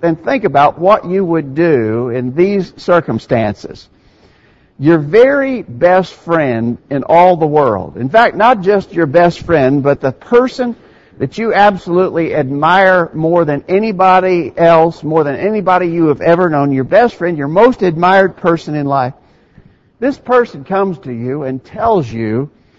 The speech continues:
that he has been receiving death threats.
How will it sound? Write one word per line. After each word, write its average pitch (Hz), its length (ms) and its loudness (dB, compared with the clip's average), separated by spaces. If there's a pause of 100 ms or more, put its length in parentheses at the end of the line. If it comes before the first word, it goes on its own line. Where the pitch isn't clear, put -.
(240)
that 147 180 2
he 226 220 2
has 190 240 2
been 175 340 0
receiving 170 760 -6
death 196 380 -4 (320)
threats. - 680 -10